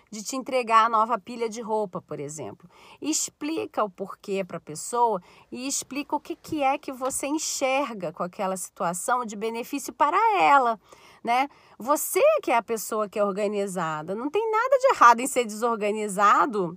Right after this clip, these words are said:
se ela se entender. Quem tá incomodada com a desorganização dela ou incomodado é você. Então,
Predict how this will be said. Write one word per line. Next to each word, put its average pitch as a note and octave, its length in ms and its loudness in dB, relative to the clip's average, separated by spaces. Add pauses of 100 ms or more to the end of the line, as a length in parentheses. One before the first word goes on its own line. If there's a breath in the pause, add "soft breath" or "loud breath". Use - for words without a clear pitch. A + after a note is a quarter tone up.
se - 300 -4
ela C4 180 6
se - 140 -4
entender. D#4 640 0 (420 loud breath)
Quem B4+ 180 0
tá C5 120 -6
incomodada G#3 760 4
com G3+ 140 -2
a G3 280 0
desorganização F#3+ 1000 -4
dela G3+ 440 2
ou F#3+ 120 2
incomodado F#3+ 1000 0
é C4 140 2
você. C4+ 540 2 (480 loud breath)
Então, C4+ 460 0